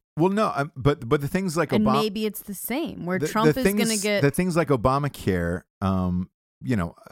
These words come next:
Speaker 1: I don't know if that was an executive order or not, but, uh, I, I know it went to a vote and whatever it was, but, but he was hell or high water. This was his, for Trump, it's the wall.
Speaker 2: Yeah.
Speaker 1: Um, and in the military and taxes. For, for Obama, it was Obamacare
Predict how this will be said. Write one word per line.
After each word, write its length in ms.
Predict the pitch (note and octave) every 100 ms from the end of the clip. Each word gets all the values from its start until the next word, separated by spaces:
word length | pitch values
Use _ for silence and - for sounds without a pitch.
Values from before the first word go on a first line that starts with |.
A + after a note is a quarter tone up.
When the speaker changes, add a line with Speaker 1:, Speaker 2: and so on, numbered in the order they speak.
| - _ - -
Speaker 1:
I 60 | G#2
don't 240 | C3+ D#3+
know 160 | A#2 B2+
if 80 | -
that 120 | E2+
was 140 | F2+
an 80 | E2+
executive 500 | F2 E2+ D#2+ D#2 E2
order 220 | D#2+ D2+ C#2+
or 40 |
not, 340 | D2 D2 -
but, 340 | - E2 - -
uh, 300 | E2 D#2+ D#2+ - _ _ _ _
I, 80 | -
I 60 | B2+
know 180 | C#3 D#3
it 40 |
went 180 | C#3+ C3+
to 180 | - A2+
a 40 |
vote 600 | F2 D#2+ F#2 F2+ - - - _
and 100 | G2
whatever 260 | G#2 A#2+ G#2+
it 60 | F#2+
was, 240 | F#2+ F2+
but, 280 | - A#2 -
but 380 | - B2+ - - - _ _
he 240 | - D3+ G#3+
was 340 | F3 D#3+ -
hell 300 | - C#3 D3+
or 160 | C3+ C3
high 160 | B2+
water. 400 | C3 G2 F2 F2 - -
This 200 | - D3+
was 160 | G3 F3+
his, 240 | F3 B2 - D#3 -
for 160 | E3
Trump, 360 | - - C3 A2+
it's 160 | G2
the 120 | - F#2+
wall. 400 | F2+ F2+ F#2 - _ _
Speaker 2:
Yeah. 160 | G#4 F3
Speaker 1:
Um, 460 | - F#2 F2+ F2 E2+ - _ _ _ _ - _ _
and 320 | F#2+ F#2 F#2 A2
in 100 | A2+
the 40 |
military 460 | G2 G#2+ G2 G2+ F2+
and 100 | E2
taxes. 420 | D#2+ C#2 - -
For, 200 | - A2
for 220 | - A2+ F#2+
Obama, 260 | B2+ C3+
it 40 | G#2
was 100 | F#2
Obamacare 800 | E2 A2+ A#2+ B2 - G#2 G2+